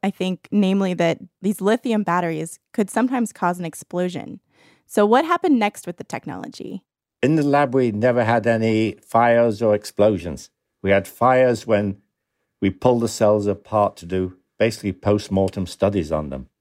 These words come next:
Speaker 2: So there's finely divided lithium. That lithium caught fire, and I think the company got a bit upset after the fire trucks came in the front gate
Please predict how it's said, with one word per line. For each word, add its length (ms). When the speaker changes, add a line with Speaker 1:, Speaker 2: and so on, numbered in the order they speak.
Speaker 2:
So 180
there's 240
finely 400
divided 460
lithium. 380
That 200
lithium 320
caught 300
fire, 400
and 160
I 80
think 300
the 40
company 320
got 200
a 20
bit 240
upset 400
after 300
the 40
fire 280
trucks 340
came 300
in 60
the 40
front 380
gate 300